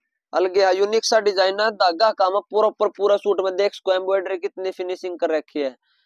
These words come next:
बहुत ही प्यारी कर रखी है, बहुत ही साफ सुथरी। और zig zag है और नीचे भी देख लो उसको अलग सा print है, और print बिल्कुल पक्का रहोगा। जाम glass cotton का कपड़ा रहोगा।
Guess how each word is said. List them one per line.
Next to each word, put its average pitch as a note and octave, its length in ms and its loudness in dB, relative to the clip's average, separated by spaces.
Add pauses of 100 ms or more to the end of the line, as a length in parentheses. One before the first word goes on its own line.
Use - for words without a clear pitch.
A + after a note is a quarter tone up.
(140)
बहुत F3+ 240 0
ही G3+ 80 2
प्यारी G3+ 320 4
कर F3 140 0
रखी D#3+ 260 -2
है, D#3 80 0
बहुत D#3 280 0
ही E3 160 2 (120)
साफ F3 280 0
सुथरी। C#3 360 -4 (1000)
और F3 140 2
zig F#3+ 240 -2
zag A3 240 2
है G#3+ 120 4
और G3+ 140 0
नीचे G3+ 300 -2
भी F#3+ 80 0
देख F#3+ 260 -4
लो G3+ 160 2
उसको G3 340 -2
अलग F3+ 260 2
सा G3 180 2
print E3 400 -4
है, A#2 140 -10 (400)
और D#3 140 0
print G#3+ 300 0
बिल्कुल G#3+ 360 0
पक्का F3 240 2
रहोगा। F#3+ 440 4 (580)
जाम E3 340 2
glass D#3 320 4
cotton F#3 260 -2
का F#3 120 2
कपड़ा D#3+ 320 0
रहोगा। F3 440 2